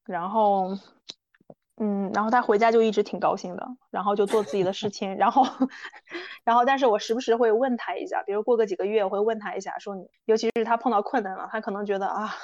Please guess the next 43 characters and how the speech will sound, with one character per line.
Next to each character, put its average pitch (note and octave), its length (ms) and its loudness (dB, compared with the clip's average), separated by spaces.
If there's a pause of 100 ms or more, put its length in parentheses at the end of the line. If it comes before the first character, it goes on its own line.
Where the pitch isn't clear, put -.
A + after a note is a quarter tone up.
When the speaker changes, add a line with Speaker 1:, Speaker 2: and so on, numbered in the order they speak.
(160)
Speaker 1:
他 A3 100 -4
的 G#3+ 80 0
工 A3+ 160 0
作 A#3 100 0
没 G3 100 -4
有 G#3 120 0
任 G#3+ 140 -2
何 G#3 100 -4
进 G#3+ 220 -2
展， G3 100 2 (380)
<laughs> - 400 -2
觉 - 100 4
得 B3+ 180 4
又 B3 120 6
怎 A3 100 0
么 G3 80 -4
不 A#3+ 100 2
好 G3+ 200 0
了， F#3+ 80 2
Speaker 2:
嗯。 - 100 -4 (420)
Speaker 1:
我 G#3+ 100 4
就 A3+ 100 8
问 B3+ 160 4
他 G#3 160 -2
一 G3 40 -4
下， F3+ 140 0
我 G3 80 -6
说 G#3 240 -6
：“那， G3 240 -4 (440)
那 A3 120 -4
你 G3+ 60 -2
现 G3+ 120 0
在 A3+ 60 2
是 A3+ 140 -8
不 A#3 80 -4
是 G#3 60 -8
还 F#3+ 120 -6
喜 - 200 -10
欢 F3 180 -10
这 F#3 80 -6
个 F3 80 -8
工 F3 200 -12
作？ - 200 -10